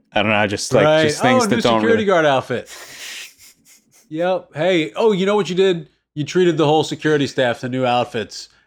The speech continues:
Speaker 2: And it's based on an inside joke you created with this gentleman after, um,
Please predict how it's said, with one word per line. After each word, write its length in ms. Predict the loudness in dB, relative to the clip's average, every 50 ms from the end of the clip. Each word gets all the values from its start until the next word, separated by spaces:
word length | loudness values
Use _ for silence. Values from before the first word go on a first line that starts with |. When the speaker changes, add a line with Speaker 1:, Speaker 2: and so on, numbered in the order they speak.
| _ _ _ -4
Speaker 2:
And 380 | 0 0 2 2 0 0 -4 -6
it's 160 | -6 -6 -4
based 320 | 0 2 4 4 4 2 0
on 140 | 0 0
an 80 | 2 0
inside 340 | 0 0 0 0 0 0 0
joke 340 | 0 2 2 0 0 -2 -6
you 220 | -4 -4 -4 -4
created 460 | -4 -2 0 2 2 2 2 0 -2
with 180 | -2 -6 -6 -4
this 320 | -4 -4 -4 -6 -8 -14 -20 _ _ _ _ _ _ _ _ _ _ _ _ _
gentleman 500 | -6 -4 -4 -2 -2 -2 -4 -4 -6 -6 -4
after, 600 | 0 0 0 0 0 -2 -2 0 0 0 0 -2
um, 500 | -2 -2 0 0 0 -2 -2 -4 -8